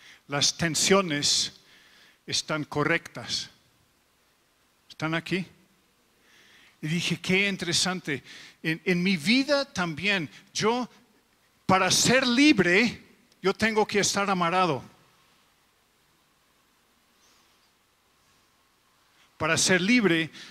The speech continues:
yo tengo que ser amarrado. Y yo dividí esto en dos cosas, y, y nada más lo voy a decir rápidamente para terminar.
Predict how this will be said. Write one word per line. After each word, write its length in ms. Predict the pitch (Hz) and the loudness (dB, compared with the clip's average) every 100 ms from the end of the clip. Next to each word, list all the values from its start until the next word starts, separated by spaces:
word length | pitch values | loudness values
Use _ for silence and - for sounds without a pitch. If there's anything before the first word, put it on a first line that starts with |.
| - _ | -20 _
yo 140 | 165 160 | -12 -8
tengo 340 | 190 180 175 | -6 -6 -6
que 180 | - 156 | -2 0
ser 460 | - 165 165 143 - _ _ _ _ _ _ _ | 2 2 2 -2 -16 _ _ _ _ _ _ _
amarrado. 680 | 151 156 151 180 180 151 117 - _ _ _ _ _ _ _ _ _ - - - - _ | -6 -2 2 4 4 2 -4 -14 _ _ _ _ _ _ _ _ _ -20 -20 -20 -20 _
Y 120 | 180 | -4
yo 160 | 160 202 | 2 2
dividí 460 | 202 185 185 196 | 2 2 0 2
esto 300 | 202 196 180 | 2 2 -2
en 100 | 180 | -4
dos 200 | 170 185 | -2 -4
cosas, 460 | - 220 - 185 - - _ _ | 0 -2 -2 -4 -8 -10 _ _
y, 220 | 170 180 | -14 -10
y 0 | |
nada 120 | 180 175 | -8 -4
más 200 | 180 170 | -4 -2
lo 100 | 170 | 0
voy 160 | 190 | 2
a 40 | 196 | 2
decir 320 | 185 185 156 | 0 0 0
rápidamente 680 | 185 - 160 160 185 190 185 | -2 -2 -2 0 -2 0 -2
para 240 | - 147 | 0 -4
terminar. 640 | - 143 147 156 175 170 | -6 -6 -4 0 0 -2